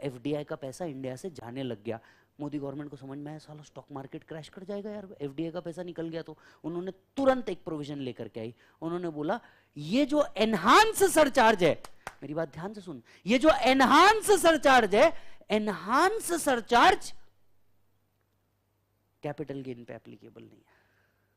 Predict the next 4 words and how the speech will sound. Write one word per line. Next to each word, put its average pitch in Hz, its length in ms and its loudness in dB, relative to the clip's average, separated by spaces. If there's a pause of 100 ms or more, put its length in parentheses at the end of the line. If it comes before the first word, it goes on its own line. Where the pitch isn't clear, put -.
(1600)
एक 185 220 -8
मिनट, 117 180 -16 (260)
मैंने 160 200 -10
कहा 202 320 -14